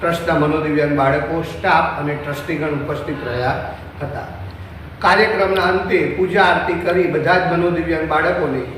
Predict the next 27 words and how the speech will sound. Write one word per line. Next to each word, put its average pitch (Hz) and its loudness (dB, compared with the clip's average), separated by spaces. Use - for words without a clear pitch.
ગાયત્રી 175 4
પરિવાર 160 2
દ્વારા 160 0
સરસ 202 4
મિષ્ટાન 175 2
ફરસાણ 170 0
સાથેનું 165 0
ભોજન 175 4
કરાવવામાં 143 2
આવ્યું 131 -4
હતું. - -8
બધા 185 6
જ 208 4
મનોદિવ્યાંગ 185 4
બાળકો 170 2
ખૂબ 190 0
જ 190 2
ખુશ 220 4
થયા 175 8
હતા. 147 0
આ 208 6
પ્રસંગે 165 0
સંસ્થાના 202 2
સંચાલક 175 2
શ્રી 151 -2
ચૌહાણ 151 0
ચંદ્રસિંહ 185 0